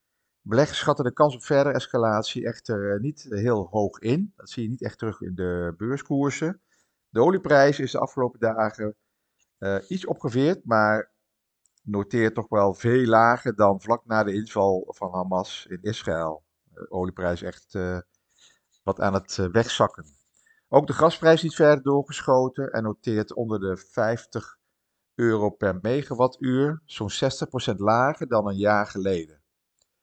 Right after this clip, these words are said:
En lagere energieprijzen zullen de inflatie verder omlaag duwen. Dat is, eh, de verwachting in elk geval.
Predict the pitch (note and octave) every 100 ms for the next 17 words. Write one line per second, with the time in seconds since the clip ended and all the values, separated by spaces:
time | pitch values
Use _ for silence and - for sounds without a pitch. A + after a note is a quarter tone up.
0 | _ - G2 A#2 D3+ D3+ C3 A#2+ D#3+ C#3
1 | C3+ C#3 D#3 D3 A2+ G2+ F#2 A#2 A2+ A#2+
2 | - A2+ A2 A2 G#2+ G2+ G2 G2 F#2+ G#2+
3 | G#2 E3 _ _ _ _ _ _ _ _
4 | G2+ G#2 G2+ - A2 G2+ G2+ - G2+ A#2+
5 | B2 A#2 A#2 A#2 - - A2+ C#3 F3+